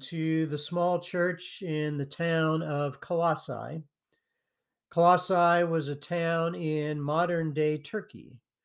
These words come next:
about a hundred and twenty miles inland from Ephesus, which was on the coast of the Aegean Sea. The city was destroyed by an earthquake in sixty-four A D.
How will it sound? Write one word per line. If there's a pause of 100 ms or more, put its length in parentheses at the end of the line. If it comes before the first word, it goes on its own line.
(340)
about
a
hundred
and
twenty
miles
inland
from
Ephesus, (400)
which
was
on
the
coast
of
the
Aegean
Sea. (1600)
The
city
was
destroyed
by
an
earthquake
in
sixty-four
A
D.